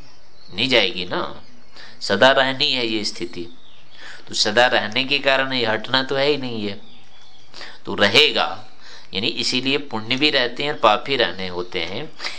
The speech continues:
लेकिन जीवात्मा के साथ नित्य संबंध नहीं है। पाप सदा रहने का मतलब ये नहीं सदा करना चाहिए,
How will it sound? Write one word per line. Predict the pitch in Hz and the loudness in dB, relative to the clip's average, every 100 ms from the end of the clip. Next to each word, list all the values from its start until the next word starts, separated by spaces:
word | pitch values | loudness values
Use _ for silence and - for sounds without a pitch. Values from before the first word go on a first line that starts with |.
| - | -4
लेकिन | 98 117 139 | -4 -2 0
जीवात्मा | 110 117 120 123 135 147 | 6 8 6 4 0 0
के | 139 | 2
साथ | 139 147 135 | 4 4 4
नित्य | 120 110 110 160 | 0 0 2 2
संबंध | 165 156 147 135 | 4 2 2 0
नहीं | 107 87 76 | -2 -4 -6
है। | 69 - - - - - - - - - - - - - - - - - - - - - - - 95 | -8 -10 -10 -8 -8 -8 -8 -8 -10 -10 -10 -10 -10 -8 -8 -8 -8 -8 -10 -10 -10 -10 -10 0 6
पाप | 107 135 | 6 6
सदा | - 110 110 135 | 2 2 4 6
रहने | 123 113 107 127 143 | 4 2 0 -2 2
का | 147 143 143 | 4 6 4
मतलब | 117 117 127 131 | 0 0 0 2
ये | 131 | 0
नहीं | 131 | 0
सदा | 147 127 135 | -2 2 2
करना | 131 - 123 123 135 | 2 4 4 6 2
चाहिए, | - 107 80 78 71 | 2 0 -2 -6 -10